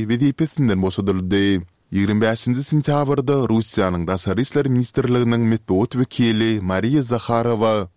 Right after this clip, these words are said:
Russiýanyň bu hadise boýunça Özbekistandan resmi düşündiriş sorandygyny aýtdy. Muňa jogap edip, Özbekistanyň parlamentiniň başlygynyň orunbasary Alisher Kadirov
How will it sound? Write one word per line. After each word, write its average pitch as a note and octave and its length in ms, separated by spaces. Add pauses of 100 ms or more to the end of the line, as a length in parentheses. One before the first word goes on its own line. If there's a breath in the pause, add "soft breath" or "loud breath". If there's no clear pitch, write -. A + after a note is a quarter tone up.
(120)
Russiýanyň F#2 640
bu B2+ 60
hadise C3+ 500
boýunça A#2 680 (240)
Özbekistandan G2+ 840 (100)
resmi C3 340
düşündiriş A2+ 440
sorandygyny G2+ 840 (100)
aýtdy. F#2+ 580 (220)
Muňa G2 320
jogap G2 400
edip, G2 240 (200)
Özbekistanyň G2 680
parlamentiniň B2 840
başlygynyň A2+ 540
orunbasary A2 720 (220 soft breath)
Alisher G2+ 500
Kadirov B2 560